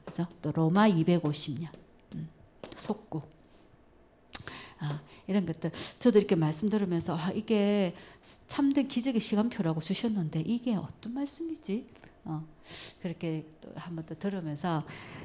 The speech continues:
어, 이 광야나 바-, 뭐 광야 인생이나 포로 인생이나 속국이 이 어려움이 문제가, 문제가 아니고 축복이다. 그러면 이 어려움이 없는 지금 나는 더 큰 축복이지 않나? 어,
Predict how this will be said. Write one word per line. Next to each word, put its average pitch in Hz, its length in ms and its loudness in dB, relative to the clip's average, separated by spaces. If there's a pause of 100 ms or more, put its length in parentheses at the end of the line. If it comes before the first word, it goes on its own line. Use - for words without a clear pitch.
(140)
어, 147 340 6 (380)
이 269 240 10
광야나 190 840 10
바-, - 180 -4
뭐 165 340 2 (140)
광야 190 520 10
인생이나 180 800 10
포로 220 260 8
인생이나 202 360 8
속국이 190 800 6 (460)
이 311 300 12 (200)
어려움이 208 640 12
문제가, 160 720 10
문제가 160 460 10
아니고 214 280 6
축복이다. 180 720 2 (300)
그러면 254 380 4
이 285 120 8
어려움이 311 400 8
없는 175 440 4
지금 254 300 4
나는 175 360 4 (500)
더 175 120 2
큰 - 220 0
축복이지 208 540 -2
않나? 151 360 -10 (760)
어, 156 200 -4